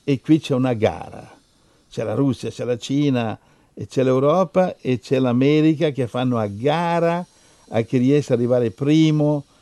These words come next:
a controllare l'intelligenza artificiale, che non ci riuscirà nessuno a controllarla. Va bene, perché sarà come il mostro di Frankenstein.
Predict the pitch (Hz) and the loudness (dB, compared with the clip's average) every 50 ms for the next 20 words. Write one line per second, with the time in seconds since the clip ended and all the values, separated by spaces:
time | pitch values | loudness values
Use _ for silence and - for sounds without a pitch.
0 | _ _ - - 117 107 - 139 139 131 131 117 - 139 127 131 131 135 143 151 | _ _ -4 -4 -4 -2 0 2 2 4 2 0 0 -2 0 0 0 0 0 2
1 | 147 139 123 117 107 107 101 95 - - - 117 113 110 - 113 113 110 131 135 | 2 2 0 0 0 -2 -4 -4 -6 -6 -8 -8 -8 -6 -6 -6 -4 -2 -2 -2
2 | 135 113 113 104 98 - 127 113 - 160 - - 127 113 110 113 127 151 170 175 | -2 -2 -4 -4 -4 -8 -8 -8 -8 -8 -4 -4 -4 -2 -2 -2 0 -2 -2 -4
3 | - _ _ _ _ _ _ _ _ _ _ _ - 156 160 165 170 170 156 123 | -6 _ _ _ _ _ _ _ _ _ _ _ 2 2 4 4 2 0 0 0
4 | - 151 139 135 131 117 - - 127 135 143 139 135 127 117 - 196 214 208 156 | 0 2 2 2 2 2 0 -2 0 0 2 2 0 0 0 0 0 0 2 0
5 | 117 - 110 104 95 95 95 98 98 - - - - - - - - - _ _ | -2 -2 -6 -6 -6 -8 -12 -12 -12 -12 -14 -16 -18 -20 -20 -20 -20 -20 _ _
6 | _ _ _ _ _ _ _ _ _ _ _ _ _ _ _ _ _ _ _ _ | _ _ _ _ _ _ _ _ _ _ _ _ _ _ _ _ _ _ _ _
7 | _ _ _ _ _ _ _ _ _ - 104 98 104 90 92 92 92 - 101 92 | _ _ _ _ _ _ _ _ _ -16 -12 -10 -8 -8 -10 -10 -12 -12 -10 -6
8 | 104 107 95 - 110 110 107 98 - 120 117 117 113 107 101 104 113 120 110 - | -6 -6 -4 -4 -4 -4 -4 -4 -4 -4 -2 0 -2 -2 -2 -2 -2 -4 -4 -6
9 | 110 104 101 92 - 110 101 98 - - - - 98 101 101 101 110 127 147 | -8 -8 -8 -8 -8 -10 -10 -10 -12 -16 -10 -6 -6 -4 -4 -4 -6 -8 -8